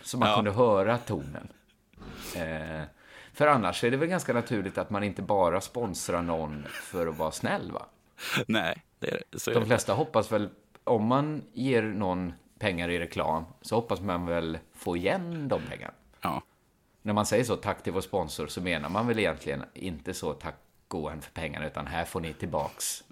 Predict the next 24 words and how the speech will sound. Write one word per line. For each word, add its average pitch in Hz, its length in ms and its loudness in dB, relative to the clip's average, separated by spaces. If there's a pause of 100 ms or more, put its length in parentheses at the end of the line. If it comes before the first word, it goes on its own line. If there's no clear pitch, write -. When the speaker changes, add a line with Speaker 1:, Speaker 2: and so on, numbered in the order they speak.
Speaker 1:
vad 110 100 4
Speaker 2:
Ja. 85 60 0
Speaker 1:
ni 82 60 -6
betalar 80 380 0
det 90 60 0
för." - 140 -10 (480)
Speaker 2:
Det 107 80 2
låter 104 160 4
rimligt. 73 280 0
Speaker 1:
Eh, 67 160 -4 (420)
förutom 117 340 6
om 98 100 2
vi 104 120 2
får 117 140 -2
en 95 60 0
sponsor, 82 320 -4
då 78 100 -4
kommer 76 180 -6
vi 78 80 -2
älska 76 280 -6
den. 73 180 -8 (380)
Speaker 2:
Ja. 85 200 2 (160)
Speaker 1:
Såklart. - 1300 -4 (280)
Speaker 2:
Mm. 76 140 -8